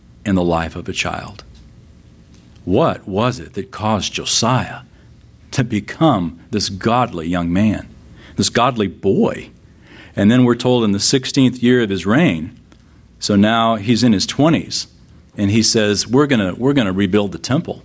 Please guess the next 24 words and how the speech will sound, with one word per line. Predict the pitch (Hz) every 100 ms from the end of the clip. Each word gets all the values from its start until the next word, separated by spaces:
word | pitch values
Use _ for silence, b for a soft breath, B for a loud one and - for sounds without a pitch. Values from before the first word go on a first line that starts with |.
| - -
We're | 123
gonna | 147 101
restore | 101 - 120 117
the | 95
temple | - 156 - 87 - b b b b
that | 117
my, | 101 98 - -
my | 98
grandfather | 95 110 123 131 117 107 104
and | 101
my | 92 92
father | - 113 117 98 87 - -
tore | 117 92
down." | 101 120 - - - - b b b b b b b - - - - - - 101
God | 139 196 -
can | 139
work | 110 98
powerfully | - 127 147 139 123 104
in | 95
the | 90
life | 87 82 90
of | 82
a |
child. | 85 92 76 - -